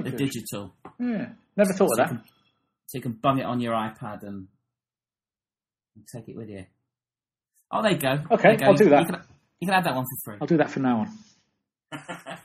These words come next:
Speaker 1: Um, right, so give us a tip. We are two fanboys. We,
Speaker 2: Yes.
Speaker 1: uh, we've got a podcast. We've got some ideas.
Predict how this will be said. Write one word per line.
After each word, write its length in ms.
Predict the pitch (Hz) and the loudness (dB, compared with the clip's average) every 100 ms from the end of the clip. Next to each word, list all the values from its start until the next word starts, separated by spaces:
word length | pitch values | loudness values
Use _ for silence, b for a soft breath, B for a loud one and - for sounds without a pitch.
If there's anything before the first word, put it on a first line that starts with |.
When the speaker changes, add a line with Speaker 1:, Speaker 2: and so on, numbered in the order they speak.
| B B B B B - | B B B B B -2
Speaker 1:
Um, 240 | 196 202 - | 0 0 0
right, 240 | 202 175 - | 0 0 -2
so 180 | 175 | -6
give 180 | 175 226 | -4 -4
us 140 | 226 220 | -4 -4
a 40 | - 190 | -6 -6
tip. 200 | 143 - _ - | -8 -10 _ -12
We 220 | 156 196 | -6 -4
are 200 | 208 185 156 180 | -2 -2 -4 -6
two 340 | 165 160 147 _ _ 165 | -6 -6 -8 _ _ -6
fanboys. 500 | 156 139 143 165 180 - - - | -2 0 -2 -4 -6 -8 -14 -2
We, 100 | 123 | 2
Speaker 2:
Yes. 200 | 131 151 | 2 -2
Speaker 1:
uh, 160 | 139 - | -8 -10
we've 140 | 151 | -10
got 100 | 147 | -6
a 60 | 180 | -8
podcast. 580 | - 170 165 175 170 170 - | -4 -4 -2 0 2 2 -2
We've 80 | 170 | -8
got 100 | 175 | -6
some 120 | 175 160 | -6 -4
ideas. 440 | 151 147 156 151 | -4 -6 -8 -8